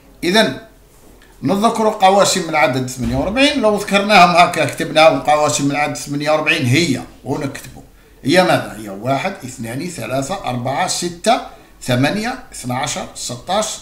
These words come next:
أربعتاش، ثمانية وأربعين. هذه هي قواسم العدد ثمانية وأربعين، وفي فيديوهات لاحقة، لاحقة إن شاء الله، أو لاحقًا نتعلموا كيفاش نجبدوا قواسم عدد. يعني هذا مجرد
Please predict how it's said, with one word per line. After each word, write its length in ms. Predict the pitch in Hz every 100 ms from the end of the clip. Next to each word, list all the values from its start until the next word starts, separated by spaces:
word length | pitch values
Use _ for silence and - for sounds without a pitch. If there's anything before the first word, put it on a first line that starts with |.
| -
أربعتاش، 480 | 120 123 160 240 233
ثمانية 380 | - 165 180 160
وأربعين. 360 | 123 - - - - - -
هذه 320 | - 180 143
هي 60 | 135
قواسم 520 | 135 123 131 156 214 220 - - - - -
العدد 580 | 151 120 123 151 175 -
ثمانية 340 | - 160 135
وأربعين، 500 | 101 92 123 220 277 - - - -
وفي 280 | 190 220
فيديوهات 640 | 202 214 185 202 196 175 139
لاحقة، 520 | 147 165 - 160 131
لاحقة 520 | 139 131 147 - 135
إن 60 | 120
شاء 320 | - - 156
الله، 260 | 143 185
أو 340 | 214 151 139 113
لاحقًا 680 | 165 - 127 - 196 277 - - - - - - -
نتعلموا 680 | 175 180 196 208 143 214
كيفاش 340 | - 175 170 160
نجبدوا 440 | 127 156 185 202
قواسم 600 | 202 123 127 165 - 214 247 - - -
عدد. 400 | 110 135 - - - - -
يعني 300 | 120 135 131
هذا 180 | 135 143
مجرد 540 | 123 104 143 170 190